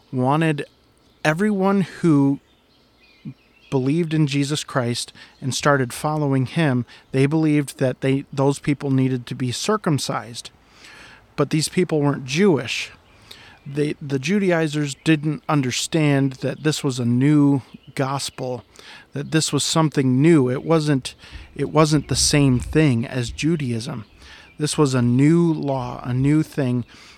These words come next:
And, um, Paul is saying here, "Watch out for these people," because they were,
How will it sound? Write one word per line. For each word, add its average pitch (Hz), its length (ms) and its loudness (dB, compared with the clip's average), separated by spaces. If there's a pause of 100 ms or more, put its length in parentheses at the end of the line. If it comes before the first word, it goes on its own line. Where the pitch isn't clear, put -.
(280)
And, 123 420 0 (100)
um, 123 440 -12 (720)
Paul 185 300 -2
is 151 80 0
saying 127 340 -2
here, 135 180 0
"Watch 135 340 -4
out 165 200 0
for - 140 -6
these 123 200 -4
people," 127 380 -6
because 131 340 -2
they 143 100 0
were, 139 260 0